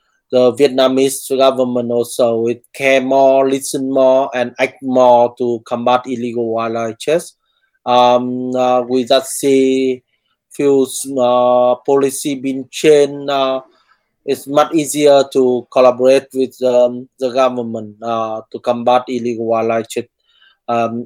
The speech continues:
in Vietnam. We see the, um, strong, uh,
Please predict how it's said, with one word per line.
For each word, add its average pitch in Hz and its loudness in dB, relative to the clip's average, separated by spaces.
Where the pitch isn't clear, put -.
in 127 -4
Vietnam. 113 0
We 139 -2
see 170 6
the, 131 6
um, 135 -18
strong, 143 0
uh, 127 2